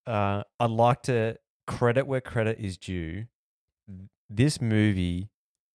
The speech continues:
is probably the start, from memory, of elite, hilarious commentary.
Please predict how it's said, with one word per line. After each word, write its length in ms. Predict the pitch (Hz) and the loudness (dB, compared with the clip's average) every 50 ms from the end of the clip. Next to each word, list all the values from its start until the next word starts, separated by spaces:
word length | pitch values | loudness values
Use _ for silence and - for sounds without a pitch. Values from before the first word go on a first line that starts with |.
| _ _ _ _ _ _ _ _ _ _ _ - | _ _ _ _ _ _ _ _ _ _ _ -6
is 380 | 131 117 113 110 107 101 98 - _ _ - | -2 0 0 2 0 0 -2 -6 _ _ -14
probably 640 | - - - 131 127 131 147 165 143 147 151 151 | -6 2 4 6 6 6 6 2 2 2 0 0
the 120 | 139 139 131 | 0 -2 -4
start, 720 | - - - - - 101 98 95 90 90 90 90 - _ _ _ _ _ _ _ _ _ _ _ _ _ _ _ _ _ _ _ | -4 -4 -6 -2 -2 0 0 2 0 0 0 -2 -4 _ _ _ _ _ _ _ _ _ _ _ _ _ _ _ _ _ _ _
from 380 | - - - 120 117 110 110 107 | -12 -4 0 0 0 2 2 2
memory, 460 | 104 104 104 113 131 156 190 214 208 _ _ _ _ _ _ _ _ _ _ - | 2 2 2 0 -2 -2 -4 -6 -10 _ _ _ _ _ _ _ _ _ _ -2
of 120 | 117 107 | -2 0
elite, 580 | 107 110 101 104 104 104 104 107 110 120 127 _ _ _ _ _ _ - - - | 0 0 -2 -2 -4 -2 2 2 2 2 0 _ _ _ _ _ _ -20 -14 -8
hilarious 760 | - 113 104 95 95 101 98 98 98 101 98 98 95 90 - | -6 -6 -4 -2 2 2 4 4 4 4 4 2 0 -2 -4
commentary. 680 | - - - - 92 87 87 85 - - 80 73 - | -8 -10 -8 -8 -6 -6 -6 -6 -6 -8 -8 -8 -10